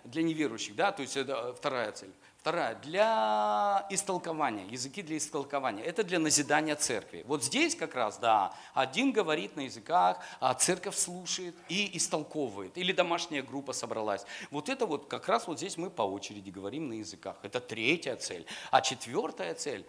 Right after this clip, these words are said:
это в Римлянам уже восемь двадцать шесть, где говорится, что когда мы не знаем, о чем молиться как должно, тогда Дух Святой ходатайствует. Тогда мы начинаем молиться на языках, и Дух Святой точно знает, о чем я молюсь. Это четвертое назначение молитвы Духом.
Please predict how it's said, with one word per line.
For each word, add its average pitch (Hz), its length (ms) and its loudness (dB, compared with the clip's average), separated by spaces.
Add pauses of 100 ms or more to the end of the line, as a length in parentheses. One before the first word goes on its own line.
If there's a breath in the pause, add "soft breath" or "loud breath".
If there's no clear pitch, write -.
(160 loud breath)
это 127 160 -8
в 120 80 -6
Римлянам 180 440 -2 (140)
уже 120 240 -2
восемь 120 360 -2
двадцать 104 260 0
шесть, 262 240 -4 (240 loud breath)
где 139 160 0
говорится, 160 400 -4
что 135 160 -4
когда 175 260 0
мы 220 160 -2
не 240 100 0
знаем, 254 380 4
о 240 60 0
чем 240 220 2
молиться 220 360 -2
как 175 220 -8
должно, 123 380 -8 (200 loud breath)
тогда 139 240 -6
Дух 135 400 2
Святой 160 320 2
ходатайствует. 104 760 -4 (280 loud breath)
Тогда 156 240 0
мы 208 120 -4
начинаем 208 480 -2
молиться 175 420 -2
на 175 100 -2
языках, 214 640 4 (180 loud breath)
и 170 80 2
Дух 175 260 -2
Святой 214 280 -2
точно 214 560 6
знает, 156 320 0
о 135 60 -12
чем 139 180 -4
я 120 100 -2
молюсь. 117 320 -6 (260 loud breath)
Это 165 180 2
четвертое 156 720 2
назначение 135 540 -2
молитвы 120 400 -4
Духом. 113 340 -8